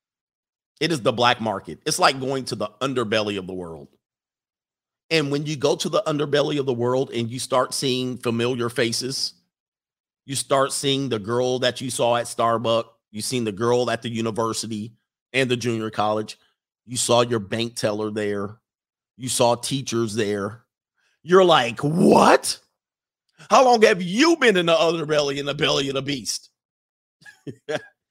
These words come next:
It shows you how you thought you were red-pilled until you crossed into the dark side. Now you're going, "Oh, these women were really down here leeching."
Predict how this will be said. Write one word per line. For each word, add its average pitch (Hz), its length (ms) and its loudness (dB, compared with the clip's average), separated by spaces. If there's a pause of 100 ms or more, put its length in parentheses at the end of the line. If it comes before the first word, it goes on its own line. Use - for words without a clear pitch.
(320)
It 233 160 -8
shows 240 360 0
you 180 140 -4
how 147 560 -2
you 185 140 -8
thought 190 340 0
you 214 80 -4
were 196 140 0
red-pilled 196 720 0
until 147 260 -2
you 143 160 -6
crossed 143 380 -4
into 127 260 -4
the 107 100 -6
dark 101 240 -8
side. 73 300 -12 (640)
Now 202 420 -4
you're 180 220 -4
going, 120 420 -8 (200)
"Oh, 123 800 -2 (720)
these 156 240 -8
women 113 300 -8
were 92 160 -10
really 127 340 -4
down 104 300 -10
here 98 220 -10
leeching." 101 440 -14